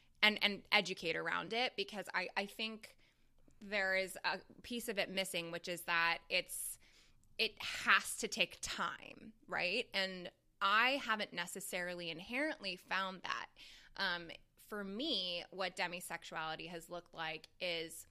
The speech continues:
frankly, like, a very liberating identifier, which I often don't find identifiers to be liberating for me. I find them to be constricting, but this has been one of the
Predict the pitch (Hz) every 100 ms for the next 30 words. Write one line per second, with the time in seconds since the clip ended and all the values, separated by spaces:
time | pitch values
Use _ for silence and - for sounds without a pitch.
0 | - - - - 339 - 202 180 180 185
1 | 175 185 202 202 185 196 196 196 185 175
2 | 170 165 160 156 151 - 180 175 175 170
3 | 156 170 170 180 175 - - 180 208 294
4 | 262 208 - - 170 165 165 170 165 -
5 | _ - 175 165 160 165 160 156 160 -
6 | - 165 165 214 233 262 262 277 294 -
7 | 285 285 294 294 302 294 - 175 - 170
8 | 170 170 170 - 170 165 160 156 156 156
9 | - - 175 - 160 - - 247 277 285
10 | - 190 - 180 190 226 208 190 175 165
11 | 160 -